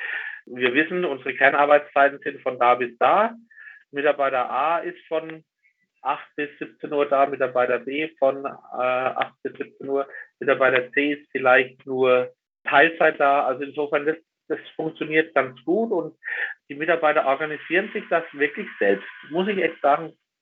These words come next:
funktioniert sehr gut. Keiner muss mehr eigentlich zur Arbeit fahren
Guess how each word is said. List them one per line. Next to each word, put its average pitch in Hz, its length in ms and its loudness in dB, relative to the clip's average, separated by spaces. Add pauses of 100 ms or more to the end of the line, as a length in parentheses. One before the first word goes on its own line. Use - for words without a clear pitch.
funktioniert 143 500 -6
sehr 127 120 -2
gut. 113 240 -14 (480)
Keiner 156 300 8
muss 175 260 4
mehr 165 240 4
eigentlich 139 400 0
zur 117 120 2
Arbeit 196 460 4
fahren 190 480 -2